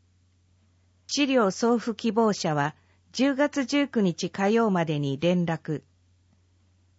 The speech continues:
電話、五三八八三三一八。ファックス、五三八八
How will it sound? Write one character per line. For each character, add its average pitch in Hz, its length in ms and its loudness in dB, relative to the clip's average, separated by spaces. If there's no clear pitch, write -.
電 240 320 2
話、 202 240 4
五 277 240 6
三 262 320 0
八 190 320 -2
八 190 520 -4
三 262 320 0
三 233 380 0
一 165 240 -4
八。 165 440 -6
フ - 140 0
ァ 254 40 6
ッ 269 40 2
ク - 120 -18
ス、 160 240 -4
五 277 220 2
三 262 320 2
八 185 300 -4
八 202 460 -4